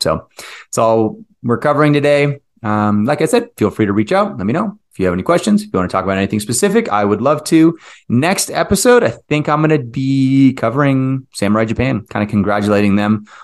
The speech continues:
on their win,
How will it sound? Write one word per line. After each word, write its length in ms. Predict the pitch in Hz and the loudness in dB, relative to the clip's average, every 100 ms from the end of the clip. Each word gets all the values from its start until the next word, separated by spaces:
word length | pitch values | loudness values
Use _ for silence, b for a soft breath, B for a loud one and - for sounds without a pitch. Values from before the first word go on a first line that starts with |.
| B | B
on 600 | - 101 104 101 104 107 104 _ _ _ _ _ _ _ _ _ - | -4 -2 0 2 0 0 -12 _ _ _ _ _ _ _ _ _ -4
their 140 | 110 | -2
win, 420 | 107 135 104 90 | 0 0 -2 -6